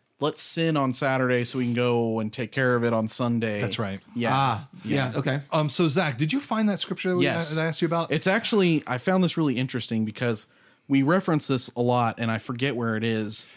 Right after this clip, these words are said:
Speaker 2: It's in Joel.
Speaker 1: until I look for it.
Speaker 2: Okay.
Speaker 1: And it's in Joel two. And what's interesting about Joel two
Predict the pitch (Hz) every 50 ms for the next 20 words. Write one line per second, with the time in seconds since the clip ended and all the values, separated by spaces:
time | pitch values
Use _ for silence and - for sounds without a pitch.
0 | - - - 156 143 117 127 131 127 120 214 180 170 151 131 127 131 156 147 -
1 | - 139 123 113 104 98 - - _ - 113 - 107 95 92 135 139 139 127 -
2 | 151 143 139 127 120 147 156 151 139 - - - 196 190 160 113 104 98 113 -
3 | 120 120 131 127 123 - 143 127 131 117 - 131 120 113 110 107 110 110 113 107
4 | 101 - - 190 190 156 110 113 120